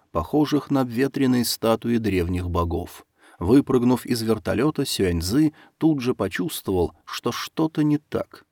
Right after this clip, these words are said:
Здесь было слишком спокойно. Вой ветра, голоса людей и шорохи зимних животных. На первый взгляд в этом не было ничего необычного,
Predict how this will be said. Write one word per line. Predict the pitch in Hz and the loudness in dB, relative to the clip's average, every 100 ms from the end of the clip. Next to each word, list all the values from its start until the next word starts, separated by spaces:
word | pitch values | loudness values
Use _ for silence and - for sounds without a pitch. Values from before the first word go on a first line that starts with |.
| _ _ _ _ - | _ _ _ _ -8
Здесь | 90 90 110 90 | -2 2 2 2
было | 87 147 143 | 0 0 0
слишком | - 131 139 - - 135 | -2 0 0 -2 -6 -6
спокойно. | - - 135 - 92 - 58 - _ _ _ - | -6 -8 -8 -4 -2 -4 -10 -18 _ _ _ -4
Вой | 95 113 104 | 4 6 6
ветра, | 98 110 90 - - - - | 4 0 -2 -8 -10 -14 -4
голоса | 104 110 110 - | 0 0 0 0
людей | 113 107 104 113 92 - - | 0 2 2 2 2 -4 -6
и | 117 | -4
шорохи | - 135 131 123 131 | 0 2 2 0 -2
зимних | 117 120 120 113 110 | -2 0 2 0 -2
животных. | 113 123 117 85 - - - _ _ _ | -4 -2 0 -2 -6 -14 -18 _ _ _
На | 90 90 | -4 -2
первый | 135 151 120 | 0 0 0
взгляд | 101 92 104 147 - | -2 -4 -2 -4 -2
в | 107 | -2
этом | 143 123 110 | 0 2 4
не | 139 | 4
было | 147 143 | 2 2
ничего | 139 135 - 139 | 2 2 0 0
необычного, | 135 139 139 170 160 - 82 73 76 | 2 2 0 -2 -4 -4 -4 -6 -10